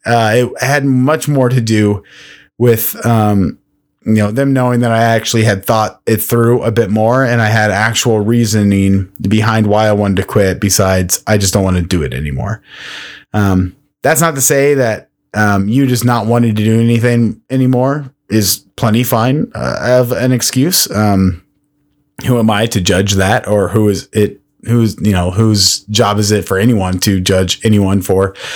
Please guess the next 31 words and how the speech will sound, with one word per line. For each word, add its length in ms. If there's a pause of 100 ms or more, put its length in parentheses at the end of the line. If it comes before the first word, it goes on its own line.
(240)
not 160
wanting 220
to 80
do 160
anything 380
more? 280 (580)
Um, 460 (220)
but 380 (640)
I 100
think 280
those 220
conversations 880
and 220
those, 600 (480)
um, 320
reasoning 520
techniques 580
and, 200
and 200
just 200
the 120
ability 460
for 160
people 240
to 60
think 260
through 240
that 160
kind 160
of 60
stuff, 380